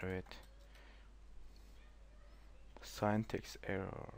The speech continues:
nine. Bir yerde hata yapmışsın diyor. Syntax error nine. Eee, bakıyoruz. Nine nerede? Dokuz. Burası. Nerede hata yapmışız?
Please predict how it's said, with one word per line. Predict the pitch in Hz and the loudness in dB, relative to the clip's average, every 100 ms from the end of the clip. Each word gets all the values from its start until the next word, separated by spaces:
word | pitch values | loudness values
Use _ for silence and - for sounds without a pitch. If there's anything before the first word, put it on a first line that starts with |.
| - - - - - - | -10 -12 -14 -14 -14 0
nine. | 104 104 101 98 92 87 - - - - - - - - - - - - - - - - | 6 10 10 10 6 2 -2 -6 -12 -14 -16 -16 -16 -16 -16 -16 -14 -14 -14 -14 -12 -6
Bir | - | 2
yerde | 95 95 - | 6 6 6
hata | 110 117 - | 4 4 4
yapmışsın | 104 - - - 90 | 4 4 -4 0 0
diyor. | 82 | 0
Syntax | 87 98 95 - 90 - | 2 4 4 2 -2 -4
error | - 95 - | -6 -6 -2
nine. | 87 95 87 101 - - - - - - - - | 4 4 4 0 -6 -12 -12 -12 -12 -12 -10 0
Eee, | 104 101 98 92 92 - - - - - | 2 4 4 2 0 -4 -10 -14 -8 4
bakıyoruz. | 135 143 127 104 - - - - - - - - - - - | 6 10 12 12 10 -2 -10 -12 -12 -12 -12 -12 -12 -12 -4
Nine | 107 107 120 120 | 6 8 10 8
nerede? | 92 - - - - - | 4 0 -4 -4 -10 -2
Dokuz. | 113 - 98 - | -2 0 -4 -2
Burası. | - 101 - - - - - - - - - - - - - - - - - - - - - - - - - | 2 2 2 -6 -8 -14 -14 -14 -14 -14 -14 -14 -14 -14 -14 -14 -12 -12 -12 -12 -12 -12 -14 -14 -12 -8 0
Nerede | 90 120 | 2 4
hata | - - | 2 -2
yapmışız? | - - - - | -6 -8 -8 -8